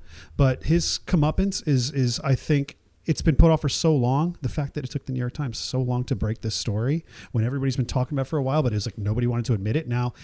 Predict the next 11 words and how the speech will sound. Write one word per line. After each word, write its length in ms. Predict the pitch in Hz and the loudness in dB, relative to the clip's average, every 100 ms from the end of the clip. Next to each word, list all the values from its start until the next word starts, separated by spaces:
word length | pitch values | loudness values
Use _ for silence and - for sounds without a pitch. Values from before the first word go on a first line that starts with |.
| - | -8
they 80 | 120 | -2
even 140 | 117 123 | 0 2
had 120 | 120 | 2
on 140 | 110 - _ _ - | 0 -6 _ _ -8
tape 400 | - 185 117 - - - | -2 0 0 -2 -4 -2
his 160 | - 131 | 2 2
assistant 500 | 123 185 165 131 110 - | 2 -2 -2 -2 -2 -4
a 40 | |
few 220 | - 165 | 2 4
months 300 | 131 135 156 | 6 4 2
ago 320 | 127 107 98 | -2 0 -2